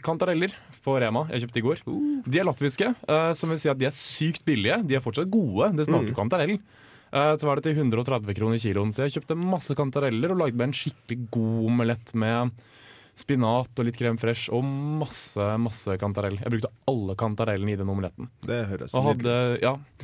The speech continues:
Speaker 1: Men det som jeg merker da, er at når jeg må spise kjedelig hele tiden, så merker jeg virkelig verdien av å alltid ha grønnsaker liggende.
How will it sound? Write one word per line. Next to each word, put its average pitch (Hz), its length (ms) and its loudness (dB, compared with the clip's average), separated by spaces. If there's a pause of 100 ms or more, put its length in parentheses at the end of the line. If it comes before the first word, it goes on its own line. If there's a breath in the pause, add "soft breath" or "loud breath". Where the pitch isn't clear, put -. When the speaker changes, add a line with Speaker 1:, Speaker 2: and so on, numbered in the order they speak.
(180 loud breath)
Speaker 1:
Men 151 100 0
det 147 140 4
som 156 320 0
jeg 151 140 4
merker 147 320 0
da, 156 140 4
er - 40 4
at 117 60 -4
når 131 140 2
jeg 123 200 4
må 117 320 4
spise 113 460 0
kjedelig 110 440 2
hele 110 240 0
tiden, 117 360 2
så 143 160 0
merker 127 300 0
jeg 123 180 0
virkelig 110 160 -2
verdien 117 360 0
av 113 80 2
å - 100 -4 (100)
alltid 107 400 0
ha 120 120 -4
grønnsaker 110 680 -2
liggende. 117 320 0